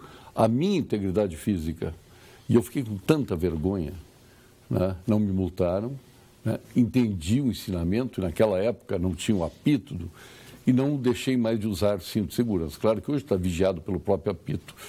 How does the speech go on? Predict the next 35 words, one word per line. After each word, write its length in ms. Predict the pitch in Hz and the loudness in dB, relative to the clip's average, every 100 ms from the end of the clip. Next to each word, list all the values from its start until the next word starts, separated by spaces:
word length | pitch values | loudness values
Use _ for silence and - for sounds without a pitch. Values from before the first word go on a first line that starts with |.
| - - - - | -18 -18 -8 0
eh, 560 | 98 87 92 90 87 - | 2 0 -2 -4 -4 -2
da 180 | 98 98 | 0 2
não 100 | 101 | 0
utilização 580 | 98 104 95 95 - | -2 -2 0 -2 -2
do 80 | 98 | -6
cinto. 420 | - 101 73 - - - - - | -4 -4 -4 -8 -20 -20 -20 -4
Então, 280 | 131 117 170 | -2 0 0
acho 120 | 156 | -2
que 80 | - | 0
a 20 | |
educação 640 | 147 120 139 131 - 165 147 | 0 0 0 0 0 -2 -2
é 40 | |
fundamental 1120 | 117 - - 214 180 147 147 113 85 135 131 98 | -4 -6 -2 0 2 2 0 -2 0 2 2 0
e 40 | |
o 100 | 110 | 0
Azulzinho 460 | 127 95 90 139 147 | -2 -2 -4 -2 -2
tem 260 | - 175 | 0 -2
que 100 | 151 | -2
cumprir 480 | - 123 - 135 143 | -2 -2 0 0 2
este 240 | 123 120 - | 0 -2 -2
papel, 400 | 120 - 85 - - - - - | -2 -2 -6 -6 -12 -14 -12 -2
né, 220 | 92 101 - - - | 0 -2 -6 -6 0
de 80 | |
educação, 840 | 117 90 175 - 120 - 135 139 135 - - - - | 2 4 2 2 -2 0 0 0 -4 -10 -20 -10 0
né, 260 | 107 110 101 _ - | 0 0 -6 _ 4
para 180 | 135 127 | 4 6
o 60 | |
motorista. 560 | 123 127 127 104 95 - - | 2 0 0 0 -4 -10 -6
E 80 | 240 | 0
nós 180 | 311 277 | 2 2
somos 240 | - - | 0 0
deseducados 720 | 98 107 117 101 78 120 120 90 | 0 0 0 0 0 0 0 -4
em 120 | 82 | 0
tantas 400 | 151 156 - - | 0 0 -4 -4
coisas. 420 | 123 135 69 - | 0 0 -2 -12